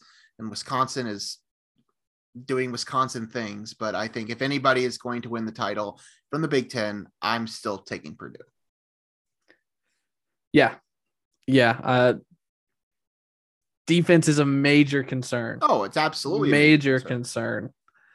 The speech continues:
Speaker 2: And again, listening to a podcast last night or this morning, I agreed with what they said. It doesn't make any sense why they're so bad defensively.
Speaker 1: I know.
Speaker 2: Jaden Ivey is an athlete among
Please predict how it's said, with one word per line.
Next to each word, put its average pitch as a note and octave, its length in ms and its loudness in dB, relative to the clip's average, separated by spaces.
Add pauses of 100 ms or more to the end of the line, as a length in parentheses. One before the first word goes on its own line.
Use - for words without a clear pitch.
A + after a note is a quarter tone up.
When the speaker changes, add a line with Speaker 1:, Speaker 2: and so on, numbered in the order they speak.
(640)
Speaker 2:
And C#3+ 240 2 (960)
again, B2+ 420 0
listening C3 340 2
to C#3+ 120 4
a C3 60 6
podcast C3 500 0
last A#2 220 -2
night A#2 200 -2
or A2+ 60 -2
this - 200 -8
morning, B2 320 -4 (880)
I B2 140 -2
agreed C3 380 2
with B2 140 -4
what B2 140 0
they A2+ 100 -8
said. A#2+ 360 -2 (460)
It D#3 200 0
doesn't D#3 340 2
make C#3 240 -4
any B2 200 -6
sense B2+ 460 -4
why A#2 300 2
they're A#2 140 -6
so A2+ 200 -8
bad A2+ 260 0
defensively. - 560 -10
Speaker 1:
I - 40 -14
know. - 120 -20
Speaker 2:
Jaden D#3+ 320 6
Ivey B2+ 500 0
is A#2+ 380 -6 (320)
an - 160 -6 (180)
athlete C#3 540 0
among A#2+ 460 -6